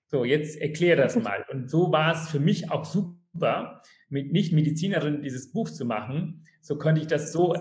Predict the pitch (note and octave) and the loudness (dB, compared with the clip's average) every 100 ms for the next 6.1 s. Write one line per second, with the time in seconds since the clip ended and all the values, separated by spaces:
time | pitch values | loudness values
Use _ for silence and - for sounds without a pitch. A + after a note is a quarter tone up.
0 | - - - - _ _ _ _ _ _ | -6 -16 -20 -20 _ _ _ _ _ _
1 | - D3+ D#3 D3+ D3+ C#3+ C#3 D3 D#3 C#3 | -4 -4 0 0 2 0 0 2 4 4
2 | C3+ - C#3+ - C3 - D3+ D#3+ A2+ A#2 | 2 -2 -6 -8 -8 -4 -2 -2 -2 -4
3 | D3+ C#3 B2+ B2+ D#3+ C#3+ - - - _ | -6 -4 -4 -2 -4 -6 -12 -20 -20 _
4 | C#3 B2+ B2+ B2 D3+ D3+ D3+ D#3 C3 B2+ | 0 0 0 0 -2 -2 -4 -4 -2 -2
5 | B2+ C#3+ C3+ B2 C3+ - C#3+ - C#3+ C#3 | -2 0 0 0 -4 -8 -10 -6 -2 -2